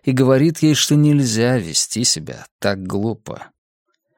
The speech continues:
Вместо этого Бренда пошла в маленький кабинет, чтобы побыть там, где ещё ощущалось присутствие Гови. Она чувствовала потребность прикоснуться к нему.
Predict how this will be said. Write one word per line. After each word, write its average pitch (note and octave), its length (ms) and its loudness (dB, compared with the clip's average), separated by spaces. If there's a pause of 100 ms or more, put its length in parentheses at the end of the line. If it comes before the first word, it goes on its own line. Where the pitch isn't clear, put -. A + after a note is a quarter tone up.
(560)
Вместо C3+ 480 2
этого D#3 380 2
Бренда D3 380 0
пошла C#3 360 0
в C3+ 80 -2
маленький C#3 500 0
кабинет, B2+ 680 0
чтобы A2+ 340 -2
побыть A2 540 -2
там, C3+ 300 2
где A2+ 220 0
ещё C3 340 0
ощущалось B2+ 680 -2
присутствие A2 760 -4
Гови. A2+ 420 -2 (800)
Она D3 260 2
чувствовала F3 640 2
потребность D3 800 0
прикоснуться A2+ 920 -2
к - 140 -16
нему. C2 320 -12